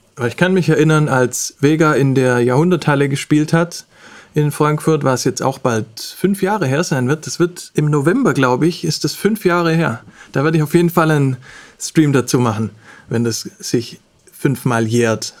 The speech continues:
Werde ich ein paar Sachen zeigen davon, ein paar Bilder vom Backstage, alles.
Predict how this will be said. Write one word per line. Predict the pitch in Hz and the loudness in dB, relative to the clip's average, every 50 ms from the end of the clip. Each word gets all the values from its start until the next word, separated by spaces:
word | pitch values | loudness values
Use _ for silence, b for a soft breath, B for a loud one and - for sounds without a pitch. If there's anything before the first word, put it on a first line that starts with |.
| - - - | -20 -8 -4
Werde | 127 127 123 | -2 -2 -2
ich | 120 123 | -2 -2
ein | 120 | -2
paar | - 127 123 | -2 -2 -2
Sachen | - 147 123 120 120 - | -2 -2 -2 -2 -4 -2
zeigen | - 131 120 117 120 | -2 0 0 0 0
davon, | 113 107 - - 117 110 104 | -2 -2 -2 -4 -4 -2 -4
ein | 104 - | -6 -8
paar | - - 117 110 | -10 -8 -6 -2
Bilder | - 131 127 123 117 | -2 0 0 0 -2
vom | - 120 110 | -2 -4 -2
Backstage, | - 131 127 - - - 127 120 117 170 - - | -2 -2 -4 -4 -4 -2 -2 -2 -2 -2 -4 -2
alles. | 135 123 117 117 - - | -2 -2 -2 -2 -4 -8